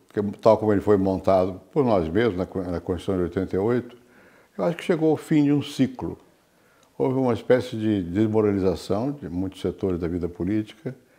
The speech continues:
Houve também um processo de corrupção que corroeu bastante o poder no,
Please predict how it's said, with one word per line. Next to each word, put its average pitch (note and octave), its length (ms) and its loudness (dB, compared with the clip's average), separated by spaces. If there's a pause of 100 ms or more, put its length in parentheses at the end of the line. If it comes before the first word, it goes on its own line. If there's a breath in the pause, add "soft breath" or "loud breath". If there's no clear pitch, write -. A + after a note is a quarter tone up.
(540 soft breath)
Houve C#3 200 0
também A#2 360 4
um G2+ 80 0
processo F#2 480 -2
de F#2 100 -4
corrupção G2 680 -4
que - 160 -16
corroeu F#2 480 -2
bastante F2+ 640 -8
o E2 40 -8
poder E2 460 -6
no, D#2 300 -12